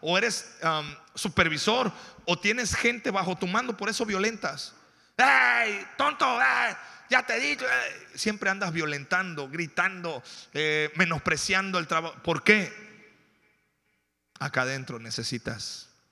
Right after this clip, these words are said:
solucionar. Necesitamos el amor de Dios, ¿sí o no?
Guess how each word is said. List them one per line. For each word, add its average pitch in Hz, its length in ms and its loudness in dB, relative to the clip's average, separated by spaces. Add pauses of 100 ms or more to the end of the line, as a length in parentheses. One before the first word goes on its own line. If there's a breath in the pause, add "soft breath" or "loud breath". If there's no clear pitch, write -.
(520)
solucionar. 113 680 -10 (2750)
Necesitamos 135 800 -2 (500 soft breath)
el 117 140 -2
amor 123 200 -2
de 117 120 -2
Dios, 113 200 -2
¿sí 143 80 4
o 131 60 2
no? 104 140 -10